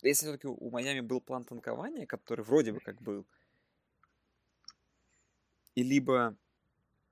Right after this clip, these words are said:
либо что это вообще, но, л-, наверное, всё-таки это магия Фицпатрика, честно. Тут просто, ну, там некому играть, кроме него, и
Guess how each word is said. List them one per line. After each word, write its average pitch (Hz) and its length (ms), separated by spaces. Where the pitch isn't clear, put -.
либо 123 280
что 151 320
это 202 160
вообще, 110 440
но, 117 800
л-, 127 200
наверное, 151 300
всё-таки 131 200
это - 120
магия 107 340
Фицпатрика, - 720
честно. 117 320
Тут 175 160
просто, - 400
ну, 170 500
там 160 200
некому 117 380
играть, 123 200
кроме 113 260
него, 117 440
и 104 520